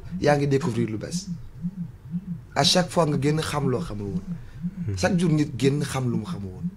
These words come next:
Speaker 1: Wala romb loo moomul. Donc,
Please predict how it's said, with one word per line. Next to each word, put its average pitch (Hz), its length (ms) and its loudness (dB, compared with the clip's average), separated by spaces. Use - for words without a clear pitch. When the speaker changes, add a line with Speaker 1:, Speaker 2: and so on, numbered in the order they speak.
Speaker 1:
Wala 120 180 2
romb 127 240 4
loo 110 140 2
moomul. 98 280 -4
Donc, 123 220 2